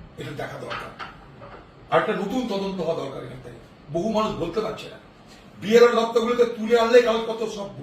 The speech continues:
বেরিয়ে যাবে। জমির ক্যারেক্টার চেঞ্জ হয়ে যাচ্ছে, জমির বি-, মালিকানা চেঞ্জ হয়ে যাচ্ছে রাতারাতি।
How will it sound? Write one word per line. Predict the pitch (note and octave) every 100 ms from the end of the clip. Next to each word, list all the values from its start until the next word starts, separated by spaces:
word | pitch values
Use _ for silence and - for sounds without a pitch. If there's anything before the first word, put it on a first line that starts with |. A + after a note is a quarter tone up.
| -
বেরিয়ে | D#3+ -
যাবে। | - - - - - - - - - - - - - - -
জমির | F#3 G#3 -
ক্যারেক্টার | G#3+ A3 A#3 A#3
চেঞ্জ | A#3
হয়ে | A#3
যাচ্ছে, | G#3 - F#3+
জমির | G#3 G3
বি-, | A3 - - C#3+
মালিকানা | A3+ A#3 A3+ A#3
চেঞ্জ | C4
হয়ে | B3+
যাচ্ছে | G#3 F#3
রাতারাতি। | A3+ - A3 -